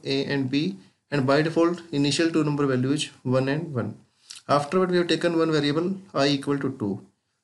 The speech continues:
Afterward, because numbers are fixed, firstly we have printed the value of A and B. Now for printing the third number to ten number,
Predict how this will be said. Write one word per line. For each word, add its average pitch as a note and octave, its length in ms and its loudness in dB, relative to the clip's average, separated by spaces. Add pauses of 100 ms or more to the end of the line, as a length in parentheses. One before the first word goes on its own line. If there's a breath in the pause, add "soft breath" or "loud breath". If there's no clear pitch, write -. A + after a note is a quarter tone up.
(100)
Afterward, F3 460 2
because D#3+ 260 2
numbers D3 340 0
are D#3 100 2
fixed, F#3+ 420 -2
firstly D3 420 -2
we E3 80 4
have D#3 100 2
printed C#3+ 320 -2
the C#3 100 4
value B2+ 260 2
of D3+ 200 -8
A A#2+ 160 2
and D3 240 0
B. G3 220 2 (500 loud breath)
Now D#3+ 260 2
for F3+ 180 2
printing D#3+ 400 2
the F#3 100 2
third E3+ 280 2
number D#3 220 0
to D#3+ 160 -2
ten C#3 200 -2
number, A2 340 0